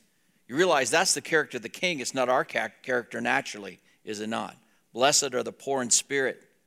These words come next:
the humble. Blessed are the righteous. Blessed are those who rejoice when they're suffering." The king demonstrated that. That takes a change in our life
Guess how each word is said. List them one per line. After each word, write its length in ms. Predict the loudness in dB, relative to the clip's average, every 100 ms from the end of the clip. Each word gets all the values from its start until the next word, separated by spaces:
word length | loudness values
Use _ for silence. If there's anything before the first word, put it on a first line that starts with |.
| _ _ _ _ _ _ -2
the 100 | 0
humble. 460 | 2 0 -2 -6 -8 _ _ _ _ _ _ _ _ _ _
Blessed 320 | 2 4 4 2
are 120 | 0
the 100 | 0
righteous. 560 | 2 2 2 -2 -2
Blessed 380 | -2 2 4 4
are 60 | 2
those 260 | 2 2
who 80 | 0
rejoice 840 | 0 -2 0 4 4 4 2 0 -4 _ _ _
when 200 | -4 0
they're 120 | 2 4
suffering." 640 | 4 4 0 -6 -6 -10 _ _ _ _ _ _ _ _ _ _ _ _ _ _ -16
The 80 |
king 280 | -8 -2 -2
demonstrated 680 | 2 2 2 2 2 0 2
that. 220 | 2 2
That 220 | 2 0
takes 520 | 2 2 2 2 0 -2 _ _ _ _ _ _ _ -8
a 60 |
change 480 | 0 2 2 0 2
in 60 | 2
our 200 | 4 4
life 540 | 2 0 -2 -8 -18